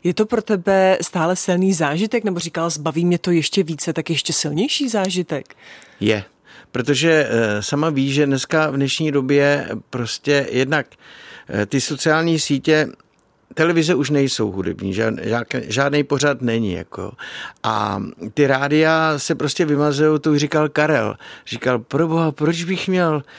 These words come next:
Speaker 2: eh, neustále vydávat nové C D čko, když stejně hrajou Lady Carnival?“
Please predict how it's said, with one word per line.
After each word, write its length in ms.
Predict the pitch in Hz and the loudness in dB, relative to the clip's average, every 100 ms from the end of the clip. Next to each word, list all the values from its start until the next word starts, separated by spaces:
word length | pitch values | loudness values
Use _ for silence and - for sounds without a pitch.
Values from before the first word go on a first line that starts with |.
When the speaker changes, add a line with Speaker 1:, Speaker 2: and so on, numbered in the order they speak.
| - - - - 113 117 | -20 -20 -20 -6 -2 0
Speaker 2:
eh, 40 | |
neustále 580 | 120 135 127 - 151 156 | 0 0 -2 0 0 2
vydávat 420 | 151 147 147 147 | 2 2 2 0
nové 280 | 147 147 143 | 2 2 0
C 220 | - 135 | 0 2
D 140 | 135 | 2
čko, 240 | 135 - 143 | 0 -2 -2
když 200 | 127 117 | -2 -2
stejně 320 | - 131 135 127 | 0 2 2 2
hrajou 280 | 127 131 | 2 2
Lady 280 | 123 120 120 | 0 0 -2
Carnival?“ 520 | - 113 117 113 101 | -2 -2 -2 -2 -4